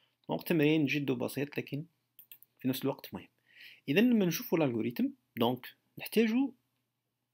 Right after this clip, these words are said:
دو فاريابل، نحتاجوا متغيرين، ام بي، واحد نسميوه ام بي، والآخر راح نسميوه كاري. دونك ام بي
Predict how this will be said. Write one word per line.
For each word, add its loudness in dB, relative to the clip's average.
دو 6
فاريابل، 4
نحتاجوا 0
متغيرين، 0
ام 8
بي، 4
واحد -6
نسميوه -4
ام -6
بي، -6
والآخر 0
راح -2
نسميوه 0
كاري. -2
دونك -6
ام 6
بي 0